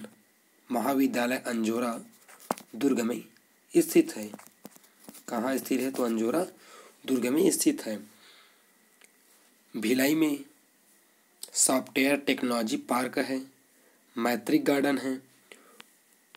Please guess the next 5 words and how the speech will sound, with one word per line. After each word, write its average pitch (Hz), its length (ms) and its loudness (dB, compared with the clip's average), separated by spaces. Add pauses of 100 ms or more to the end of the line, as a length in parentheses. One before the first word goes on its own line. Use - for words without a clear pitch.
(280)
रूस 135 580 8 (2500)
भारत 117 460 -2
का 127 140 2
मित्रता 120 480 -2
का 127 140 -2